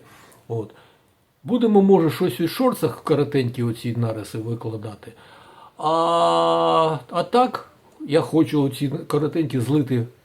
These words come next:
<clears throat> в одне, одне-два відео. Мабуть, у два, тому що першу частину я замальовував у цьому вертикальному <coughs> форматі, да? Як він? Ну,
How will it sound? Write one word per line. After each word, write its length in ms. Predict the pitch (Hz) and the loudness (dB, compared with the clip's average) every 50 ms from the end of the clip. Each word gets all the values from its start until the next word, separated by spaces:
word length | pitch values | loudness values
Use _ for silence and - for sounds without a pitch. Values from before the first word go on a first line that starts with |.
| - | -2
<clears throat> 1040 | - - 180 120 - - _ _ _ _ _ _ _ _ _ _ _ _ _ _ - | 0 2 2 2 0 -6 _ _ _ _ _ _ _ _ _ _ _ _ _ _ -14
в 360 | 156 139 127 123 127 139 139 - - - - _ _ _ _ _ - | -12 -10 -6 -4 -2 -2 -4 -4 -10 -16 -20 _ _ _ _ _ -16
одне, 600 | 143 143 - - 139 127 131 143 156 156 123 - 127 | -16 -14 -10 -8 -6 -4 0 0 0 0 -2 -4 -4
одне-два 520 | 123 120 131 143 139 120 110 120 131 123 | -2 0 0 0 0 0 0 0 0 0
відео. 420 | 117 156 196 165 131 120 110 104 - - - - - _ - | 0 -2 -2 -2 -2 -2 -2 -4 -6 -12 -20 -20 -20 _ -8
Мабуть, 380 | - 180 202 202 165 185 156 151 | -2 0 0 2 2 0 0 0
у 80 | 175 165 | -2 -2
два, 280 | 151 175 214 208 180 | -2 0 0 0 0
тому 260 | - 147 139 143 135 | 0 0 0 0 0
що 160 | 123 - 139 117 - - - - - | 0 -2 -4 -4 -6 -14 -18 -10 -4
першу 300 | - - 143 - - 135 | -2 -2 -2 -2 -6 -8
частину 460 | - 147 143 - - 175 160 135 123 | -4 -4 -6 -2 2 2 2 4 4
я 240 | 117 131 135 127 123 - - - - - 127 117 | 2 2 0 0 -4 -8 -14 -16 -12 -10 -6 -4
замальовував 760 | 139 139 139 139 135 139 135 131 127 123 120 120 117 113 - - - - - _ - | -4 -2 -2 0 0 2 2 2 2 2 0 0 -2 -2 -8 -14 -20 -20 -18 _ -4
у 100 | 151 127 | -4 -2
цьому 300 | 123 151 135 127 120 120 | 2 2 2 2 2 2
вертикальному 680 | 123 139 135 202 196 - 240 240 202 180 147 117 - - - - - - - - - - - _ _ | 0 0 0 -2 0 0 2 0 0 0 -2 -4 -4 -8 -10 -20 -20 -20 -20 -20 -20 -20 -20 _ _
<coughs> 500 | _ _ _ _ _ _ _ _ _ - - - - - - | _ _ _ _ _ _ _ _ _ 0 2 2 2 4 4
форматі, 580 | 208 160 123 170 156 147 147 139 120 113 - 117 | 4 6 8 8 6 6 6 2 0 0 -2 -2
да? 240 | 113 135 170 165 - - _ _ _ _ _ _ _ _ _ _ _ - - | -2 -2 -2 -4 -8 -16 _ _ _ _ _ _ _ _ _ _ _ -18 -12
Як 260 | 156 147 127 117 - 117 | -8 -8 -8 -8 -8 -10
він? 140 | 104 98 104 107 - - | -12 -12 -12 -14 -18 -14
Ну, 280 | 262 175 143 117 107 | -6 -4 -2 -2 -4